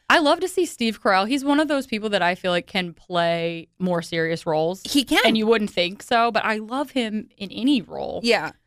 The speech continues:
Speaker 1: Which for a lot of act, for me, a lot of actors kinda get in my brain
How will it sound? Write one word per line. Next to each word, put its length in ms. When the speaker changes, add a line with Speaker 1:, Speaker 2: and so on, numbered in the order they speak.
Speaker 1:
Which 320
for 100
a 60
lot 200
of 180
act, 240
for 180
me, 280
a 80
lot 200
of 80
actors 340
kinda 280
get 160
in 160
my 160
brain 520